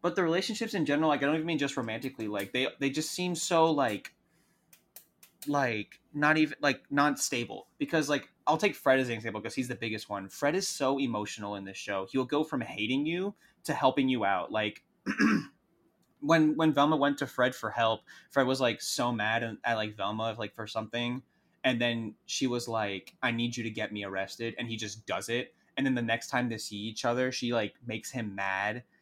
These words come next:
And then it's, then she, then he's like, "But my real friend would have been honest with me, so I appreciate it." I'm like, but that happens with every character. Like, they go from, like, what happened with Norville to be like, "I hate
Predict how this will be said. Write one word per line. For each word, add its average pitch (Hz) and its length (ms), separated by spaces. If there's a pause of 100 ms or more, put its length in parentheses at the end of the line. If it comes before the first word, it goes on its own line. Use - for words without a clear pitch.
(140)
And 135 100
then 123 120
it's, 120 200
then 127 140
she, 123 260
then 131 120
he's 123 160
like, 113 420 (440)
"But 147 120
my 127 100
real 147 320
friend 120 280
would 120 100
have 120 100
been 117 160
honest 131 320
with 104 120
me, 98 100
so 123 180
I 107 60
appreciate 123 420
it." - 40
I'm 104 60
like, 101 220 (420)
but 170 80
that 196 120
happens 220 240
with 180 80
every 175 220
character. 220 440
Like, 117 140
they 170 100
go 190 180
from, 185 260 (160)
like, 190 140
what 214 140
happened 233 320
with 208 160
Norville 175 420
to 170 120
be 151 360
like, 127 380 (240)
"I 135 120
hate 139 340